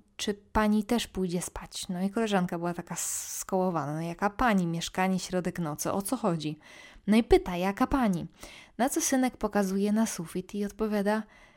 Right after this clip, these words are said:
„Ta pani”. No i koleżanka postanowiła zachować zimną krew, powiedziała, że tak, ta pani też pójdzie z nami spać, ale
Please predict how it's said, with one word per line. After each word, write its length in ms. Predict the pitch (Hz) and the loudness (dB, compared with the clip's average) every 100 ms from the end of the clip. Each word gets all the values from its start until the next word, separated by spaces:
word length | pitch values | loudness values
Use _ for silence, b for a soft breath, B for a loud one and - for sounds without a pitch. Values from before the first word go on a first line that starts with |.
| b b _ | b b _
„Ta 180 | 320 311 | 2 4
pani”. 460 | 214 196 185 185 175 - _ _ _ - | 2 0 2 2 0 -8 _ _ _ -4
No 200 | 196 208 | 2 4
i 180 | 240 247 _ | 2 0 _
koleżanka 560 | - 220 214 220 226 226 | -6 -2 2 2 2 2
postanowiła 640 | 226 - 214 220 214 214 208 | 0 0 2 2 2 2 2
zachować 460 | 214 202 208 196 | 2 4 4 4
zimną 300 | 185 202 190 | 6 6 6
krew, 340 | 190 156 175 - | 2 0 0 -2
powiedziała, 520 | 185 190 190 185 190 | -2 0 2 4 4
że 120 | 196 | 2
tak, 380 | 196 170 196 - | 4 4 4 0
ta 140 | 190 | -2
pani 320 | 190 185 185 | 2 0 2
też 300 | 185 190 - | 2 0 -2
pójdzie 420 | - 196 180 180 175 | -4 -2 0 0 0
z 60 | |
nami 280 | 180 170 170 | 0 0 -2
spać, 560 | - - 147 156 - - - | -4 -2 -2 -2 -4 -10 -4
ale 460 | 175 180 180 185 | -2 0 0 -2